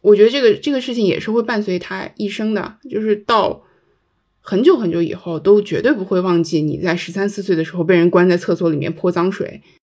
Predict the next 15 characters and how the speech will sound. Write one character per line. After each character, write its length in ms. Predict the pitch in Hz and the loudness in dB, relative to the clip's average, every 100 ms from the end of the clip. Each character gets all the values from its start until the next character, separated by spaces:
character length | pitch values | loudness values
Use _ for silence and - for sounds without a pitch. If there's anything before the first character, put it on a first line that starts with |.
| _ _ _ _ _ - | _ _ _ _ _ -20
哎 100 | 208 | -18
呦， 60 | - _ | -18 _
这 120 | 202 | -8
一 100 | 180 | -8
期 180 | - 196 | -10 -6
真 160 | 196 | -4
的 120 | 196 | -2
是 160 | 214 196 | -4 -8
非 180 | - 202 | 2 2
常 180 | 190 185 | 2 -2
非 140 | 196 | -2
常 220 | 185 160 | -2 -6
的 180 | 170 180 - | -8 -10 -12
生 320 | - 113 180 | -6 -2 -2
气。 360 | - - - | -6 -14 -16